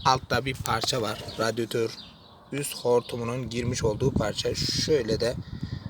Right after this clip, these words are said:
gösterebilirim. Evet. Mutlaka herkes, e, rahatlıkla görmüştür. Accent Blue'nun termostatı arkadaşlar.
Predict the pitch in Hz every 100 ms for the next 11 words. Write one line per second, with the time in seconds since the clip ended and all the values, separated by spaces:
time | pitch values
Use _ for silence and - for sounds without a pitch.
0 | - - - 113 113 - 113 110 117 117
1 | 110 - - - - - - - - -
2 | - - - - - - - - - -
3 | - - - - - - - - - -
4 | - - - - - - - - - -
5 | - - - - - - - - - -
6 | - 113 117 113 110 - - - 147 135
7 | 131 120 - - - - - - - -
8 | - - 123 117 - - 107 107 127 127
9 | 123 - 127 - - - - - - -
10 | - - - - - - - 151 120 127
11 | 117 107 107 127 160 - - - - -
12 | - - - - 147 135 117 107 117 107
13 | 110 107 104 110 - 131 131